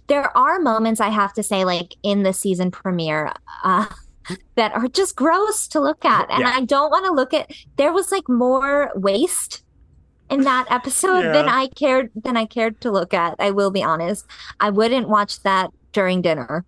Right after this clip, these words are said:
Speaker 1: I wouldn't recommend it. No, it's a late night show for a reason. But, um, it's, it's so funny. It's got a lot of heart,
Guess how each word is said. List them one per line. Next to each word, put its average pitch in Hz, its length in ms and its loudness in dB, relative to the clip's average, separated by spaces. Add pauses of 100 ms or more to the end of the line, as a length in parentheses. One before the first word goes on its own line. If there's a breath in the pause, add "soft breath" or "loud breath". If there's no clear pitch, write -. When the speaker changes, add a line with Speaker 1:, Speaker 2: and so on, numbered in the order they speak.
(160)
Speaker 1:
I 190 100 -2
wouldn't 190 320 0
recommend 160 480 -4
it. 127 220 -4
No, 175 420 -2 (220 loud breath)
it's 226 180 -2
a 220 80 2
late 185 240 -2
night 170 180 -6
show 170 200 -2
for 165 180 -10
a 160 80 -4
reason. 156 540 -6 (260 soft breath)
But, 214 340 0
um, 190 520 0 (480)
it's, - 500 -4 (100)
it's 240 220 -4
so 320 300 0
funny. 196 440 -4
It's 208 200 -6
got 202 340 0
a 190 80 0
lot 196 640 0
of 196 380 -2
heart, 185 680 -2